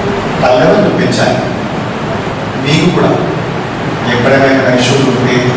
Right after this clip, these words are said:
so మామూలుగా రిటైర్మెంట్ తర్వాత గవర్నమెంట్ ఎంప్లాయీస్, ఆ, కొంచెం డిపార్ట్‌మెంట్ దూరం ఉంటారు, వాళ్ళ వాళ్ళ పర్సనల్ లైఫ్‌లో బిజీ ఉంటారు. So, ఈ కమ్యూనికేషన్ తగ్గుతుంది. So,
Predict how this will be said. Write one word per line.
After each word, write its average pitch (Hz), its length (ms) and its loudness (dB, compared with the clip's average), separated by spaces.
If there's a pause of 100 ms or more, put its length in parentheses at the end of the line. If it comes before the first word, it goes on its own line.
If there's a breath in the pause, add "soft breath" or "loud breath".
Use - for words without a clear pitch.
(100)
so 123 120 0 (760)
మామూలుగా 156 460 4
రిటైర్మెంట్ 151 420 2
తర్వాత 151 280 4 (560)
గవర్నమెంట్ 143 400 0
ఎంప్లాయీస్, 139 440 2
ఆ, 135 180 0 (240)
కొంచెం 135 360 0
డిపార్ట్‌మెంట్ 135 640 0
దూరం 147 260 2
ఉంటారు, 123 280 0 (1000)
వాళ్ళ 139 160 4
వాళ్ళ 143 180 4
పర్సనల్ - 280 2
లైఫ్‌లో 143 320 0
బిజీ 143 240 0 (120)
ఉంటారు. 131 280 0 (1300)
So, 139 80 2 (1120)
ఈ - 100 0
కమ్యూనికేషన్ 180 580 4
తగ్గుతుంది. 160 540 -2 (1400)
So, - 100 0